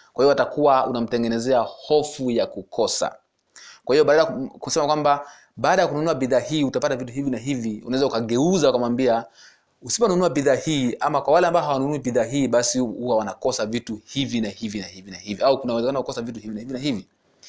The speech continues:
Zile faida za bidhaa ama huduma yako ziwekee mazingira kwamba mteja wako asiponunua bidhaa yako atakosa hizo faida na sio atapata hizo faida.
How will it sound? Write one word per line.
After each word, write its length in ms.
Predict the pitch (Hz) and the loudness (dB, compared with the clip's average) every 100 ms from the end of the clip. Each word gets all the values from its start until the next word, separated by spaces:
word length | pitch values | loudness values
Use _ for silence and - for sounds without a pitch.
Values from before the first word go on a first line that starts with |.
| - - _ _ | -20 -20 _ _
Zile 400 | 127 123 220 214 | -8 -2 4 4
faida 720 | 185 170 175 190 160 160 - - _ | 4 2 4 4 4 4 2 -6 _
za 180 | 127 131 | -2 0
bidhaa 480 | 127 135 135 151 - | 2 0 4 4 2
ama 160 | 143 | -2
huduma 300 | 123 120 117 | -4 -4 0
yako 500 | 135 147 127 143 - _ _ _ _ _ _ _ _ _ _ _ _ _ _ _ _ | 2 2 2 0 -2 _ _ _ _ _ _ _ _ _ _ _ _ _ _ _ _
ziwekee 680 | 127 120 143 151 147 190 175 | -8 0 4 4 4 4 4
mazingira 440 | 156 135 143 156 | 4 0 2 2
kwamba 180 | 143 147 | 2 0
mteja 260 | 131 127 139 | 0 2 2
wako 200 | 147 135 | 2 -2
asiponunua 360 | - 170 160 | -2 -4 -4
bidhaa 180 | 139 127 | -2 2
yako 240 | 135 - - | 2 0 -4
atakosa 560 | 110 104 - 143 123 | -6 -6 -4 -4 -4
hizo 220 | 110 110 | -6 -6
faida 300 | 104 98 104 | -2 -2 0
na 80 | 98 | -2
sio 220 | - 131 | -2 0
atapata 280 | 113 - 113 | 0 -2 -4
hizo 140 | 107 98 | -2 -2
faida. 340 | 85 85 | -4 -6